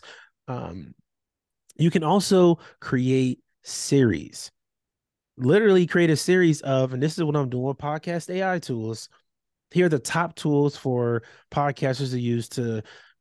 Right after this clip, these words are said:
condense their workflow and make production a lot easier. Then you break all five of those down, and then you can do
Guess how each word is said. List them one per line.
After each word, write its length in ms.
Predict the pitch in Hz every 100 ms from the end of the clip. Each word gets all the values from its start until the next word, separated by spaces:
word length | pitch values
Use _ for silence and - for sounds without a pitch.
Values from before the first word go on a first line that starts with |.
| _
condense 380 | 151 127 151 -
their 140 | 131
workflow 680 | 120 131 - 131 123 123 113
and 220 | 101 110 _
make 300 | 127 139 -
production 420 | - 127 123 -
a 80 | 113
lot 180 | 110 104
easier. 420 | 95 95 98 - - - _ _ _ _
Then 260 | 131 151 165
you 140 | 147
break 300 | 120 156 175 -
all 180 | 156 156
five 300 | 156 147 131
of 60 |
those 220 | 120 107
down, 460 | 104 156 170 170 170 - _
and 100 | 143 139
then 120 | 151
you 140 | 170
can 120 | 170
do 140 | 143